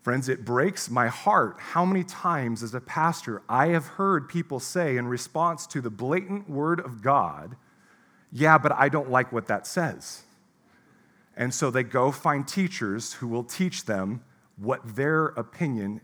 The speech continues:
dictates. That is deception. And worse still, it is voluntary. <laughs> It is wanting deception. Do not be deceived, brothers and sisters.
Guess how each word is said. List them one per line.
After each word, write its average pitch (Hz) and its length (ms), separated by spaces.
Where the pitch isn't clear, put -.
dictates. - 720
That 104 160
is 123 180
deception. 139 880
And 110 280
worse 190 260
still, 170 600
it 135 80
is 123 160
voluntary. 113 1040
<laughs> - 680
It 127 140
is 127 280
wanting 120 720
deception. - 640
Do 120 200
not 180 280
be 143 160
deceived, 127 720
brothers 101 280
and 87 80
sisters. - 480